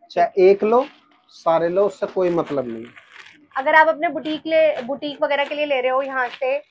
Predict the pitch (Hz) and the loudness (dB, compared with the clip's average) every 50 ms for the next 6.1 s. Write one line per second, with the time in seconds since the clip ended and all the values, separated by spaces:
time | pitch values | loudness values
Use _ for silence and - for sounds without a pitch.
0 | _ _ _ _ - 269 262 262 320 311 285 277 269 285 269 285 277 285 294 302 | _ _ _ _ -4 -2 -2 0 2 2 2 2 0 -2 -4 -2 -2 -2 -2 -4
1 | 320 311 - 320 240 220 233 262 - 269 254 240 - 254 254 254 277 302 294 _ | -4 -2 0 0 0 0 0 -4 -6 -6 -8 -6 -6 -6 -4 -2 -2 -4 -4 _
2 | - 262 233 233 240 262 240 285 277 - 262 240 226 240 285 285 285 254 226 269 | -4 -4 -4 -4 -6 -8 -10 -10 -6 -2 -2 0 0 -2 -4 -6 -8 -10 -8 -8
3 | 254 269 247 240 247 269 254 226 220 233 226 240 226 220 226 220 220 220 214 214 | -8 -6 -6 -6 -6 -6 -6 -8 -8 -8 -8 -6 -6 -6 -6 -8 -8 -8 -8 -8
4 | 214 214 202 202 214 254 302 302 285 - - - - 285 247 - 320 320 - _ | -6 -8 -8 -8 -10 -12 -14 -16 -12 -6 -4 -2 -2 -4 -4 -8 -12 -12 -14 _
5 | - - 226 226 220 214 214 214 240 277 330 _ _ - 311 311 311 302 302 311 | -16 -12 -10 -8 -8 -8 -8 -6 -6 -6 -6 _ _ -2 -2 -2 -2 -2 -4 -6
6 | 339 | -6